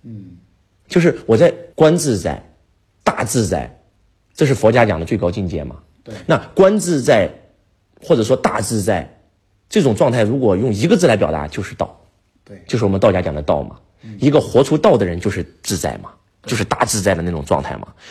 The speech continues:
Speaker 2: 所以那一刻，啪，一个灵感就出来了。
Speaker 1: 因为智慧它就是，它就是一条船，就这个工具，
Speaker 2: 嗯。
Speaker 1: 它去到哪里啊？
Speaker 2: 对。
Speaker 1: 道。
Speaker 2: 对，道是目的地，道是所有，道是万有，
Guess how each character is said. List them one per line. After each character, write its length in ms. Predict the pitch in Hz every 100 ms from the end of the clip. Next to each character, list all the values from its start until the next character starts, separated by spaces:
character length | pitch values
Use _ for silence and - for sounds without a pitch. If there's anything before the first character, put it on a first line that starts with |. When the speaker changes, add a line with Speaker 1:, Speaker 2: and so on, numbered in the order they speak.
| -
Speaker 2:
所 180 | - 139
以 60 |
那 140 | 135 196
一 120 | 107
刻， 220 | - - -
啪， 440 | - - - -
一 80 | 98
个 80 | 82
灵 120 | 80
感 120 | 82
就 60 | 78
出 160 | 69 71
来 80 |
了。 120 | - - _ _ _
Speaker 1:
因 120 | - 160
为 100 | 156
智 240 | - 214
慧 160 | 156 156
它 120 | 147
就 120 | 127
是， 160 | 139 139 - _
它 160 | - -
就 120 | 139
是 100 | 143
一 40 | 139
条 160 | 131
船， 220 | 113 - 104 - - _
就 100 | -
这 100 | 151
个 100 | 156
工 340 | 151 147 151 156
具， 280 | - 170 -
Speaker 2:
嗯。 220 | - 78 -
Speaker 1:
它 140 | -
去 240 | 143 - 180
到 80 | 147
哪 180 | 107
里 140 | 110 101
啊？ 160 | 95 - _
Speaker 2:
对。 160 | 73 - _ _ _ _ _ -
Speaker 1:
道。 240 | - - _ _
Speaker 2:
对， 320 | - 76 73 _
道 180 | 127 92
是 100 | -
目 140 | 90
的 100 | 82
地， 180 | 73 78
道 160 | 76 90
是 120 | 87
所 220 | 82 78
有， 100 | 76
道 160 | 71 87
是 100 | -
万 200 | 82 85
有， 160 | 69